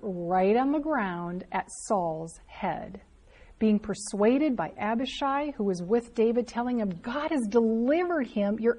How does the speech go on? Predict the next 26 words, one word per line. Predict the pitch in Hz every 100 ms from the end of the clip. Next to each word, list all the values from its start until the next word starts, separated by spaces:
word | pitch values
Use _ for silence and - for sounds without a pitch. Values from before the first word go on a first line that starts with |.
| -
enemy, | 302 330 254
right | 202 208 294 320
into | 302 302 294
your | 262 240
hand. | 208 247 294 330 196 - - - - -
Therefore, | 302 302 294
please | - - 339 320 208
let | 190 233 339 285
me | 226
strike | 214 - 247 262 311 359
him | - 196
with | 196 208
the | 254
spear." | - - 302 330 202 - - - _ _ _ - - _ _ _ - -
Remember | 202 240
what | 254
David's | 233 226 240 233
reply | 240 247 - 220 226
was? | 233 220 240 262 294 - - - _ - - _
He | 254
shows | - - 277 277 294
that | 269 240
he | - 220
feared | - - - 247 269 285
the | 269
Lord | 269 214 185 190 196